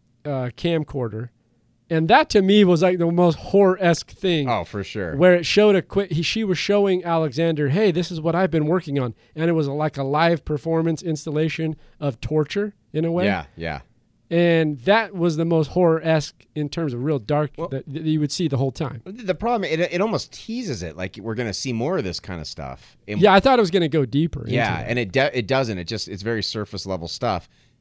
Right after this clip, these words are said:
Speaker 2: Um, but he does, yeah, so A-, Alexander has a grant. These guys are all basically
Speaker 1: They're fawning over
Speaker 2: they're
Speaker 1: him.
Speaker 2: fawning over him, and they're trying to impress him. They're trying to do everything. I, I don't really wanna get into the nitty-gritty of this 'cause it gets, it's,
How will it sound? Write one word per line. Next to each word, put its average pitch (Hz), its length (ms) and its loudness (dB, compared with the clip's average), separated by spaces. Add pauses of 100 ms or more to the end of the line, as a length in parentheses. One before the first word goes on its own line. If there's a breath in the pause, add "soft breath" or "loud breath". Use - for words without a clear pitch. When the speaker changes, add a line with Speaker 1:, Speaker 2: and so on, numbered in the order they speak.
(320)
Speaker 2:
Um, 98 560 -4 (1400)
but 165 140 -4
he 180 140 -4
does, 185 220 2
yeah, 139 240 2
so 127 220 -2
A-, 127 220 -2
Alexander 143 460 0
has 123 160 0
a 113 60 -4
grant. 113 320 -2
These 113 120 -6
guys 127 240 0
are 107 140 -2
all 110 180 2
basically 92 840 -2 (420)
Speaker 1:
They're 165 80 2
fawning 190 500 2
over 131 220 -2
Speaker 2:
they're 135 100 2
Speaker 1:
him. 110 60 -6
Speaker 2:
fawning 147 460 0
over 85 260 -6
him, 87 120 -6
and 95 60 -6
they're 101 80 -6
trying 143 200 -4
to 139 40 -2
impress 117 400 -4
him. 110 60 -10
They're 107 80 -8
trying 120 180 -8
to 113 60 -10
do 107 140 -4
everything. 101 540 -6 (360 soft breath)
I, 165 180 2
I 190 80 6
don't 254 180 0
really 196 220 2
wanna 156 260 0
get 139 180 -2
into 127 140 -6
the 120 160 0
nitty-gritty 117 640 -4
of 92 360 -4
this 110 220 -6
'cause 117 220 -4 (100)
it 117 140 -8
gets, - 420 -4
it's, - 220 -8